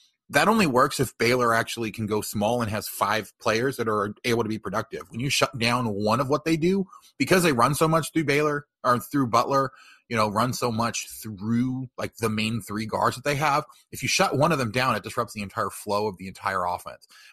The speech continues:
And, I mean, I, I, I do think, though, that what David McCormick did down low and what Mitch Lightfoot did in, you know, kind of the time that he was actually on the floor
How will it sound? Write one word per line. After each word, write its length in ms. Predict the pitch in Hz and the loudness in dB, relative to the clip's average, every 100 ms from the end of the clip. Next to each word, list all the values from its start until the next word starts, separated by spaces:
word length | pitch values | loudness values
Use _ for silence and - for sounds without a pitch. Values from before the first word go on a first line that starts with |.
| _ | _
And, 200 | - 127 - | -4 -4 -2
I 60 | 147 | -2
mean, 180 | 147 113 - - - | -2 -4 -16 -16 -4
I, 120 | - - | -2 0
I, 100 | 160 | 2
I 120 | 175 233 | 2 2
do 220 | 139 180 | 0 -2
think, 300 | - 131 - | -4 -8 -6
though, 160 | 113 104 | -4 -4
that 160 | 104 | -4
what 160 | 120 110 | -6 -2
David 240 | 123 147 | -2 -2
McCormick 480 | 104 - 110 147 143 | -6 -6 -4 -4 -4
did 300 | 156 170 170 - - | -2 -2 -2 -8 -2
down 280 | 143 151 | 0 2
low 240 | 139 139 156 | 2 2 2
and 160 | 127 | 2
what 140 | 131 - | 2 0
Mitch 240 | 123 - | -4 -2
Lightfoot 440 | 104 117 - 147 131 | -2 -2 0 -2 2
did 240 | 143 139 | 0 0
in, 260 | - 123 113 | -2 -2 -2
you 100 | 107 | -4
know, 120 | 98 | -4
kind 180 | 117 110 | -4 -4
of 100 | 92 | -6
the 240 | 104 95 - _ - | -10 -10 -16 _ -4
time 200 | 117 117 | -2 -2
that 100 | 101 | -4
he 80 | 113 | -4
was 100 | 104 | -4
actually 240 | 104 110 | -2 -4
on 60 | 98 | -6
the 60 | |
floor 400 | 92 127 120 98 | -4 -2 0 0